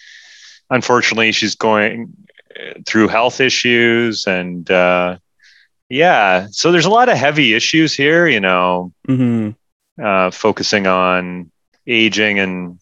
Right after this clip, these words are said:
Speaker 1: and death and separation. So despite all that, Marcel's there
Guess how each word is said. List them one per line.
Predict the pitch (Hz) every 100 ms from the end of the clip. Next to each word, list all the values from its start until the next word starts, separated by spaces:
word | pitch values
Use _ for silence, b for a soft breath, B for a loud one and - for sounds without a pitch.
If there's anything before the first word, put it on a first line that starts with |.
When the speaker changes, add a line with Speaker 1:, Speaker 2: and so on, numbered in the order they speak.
| 104
Speaker 1:
and | 98 92
death | 101 98 104 107 -
and | 90 87 85 85 85
separation. | - 104 - 95 95 92 - 101 95 92 - b b b b b b _ -
So | - 139 143
despite | - 135 127 - - 160 180
all | 123 104
that, | 101 104 113
Marcel's | 110 113 127 123 113
there | 113 107 104 104 104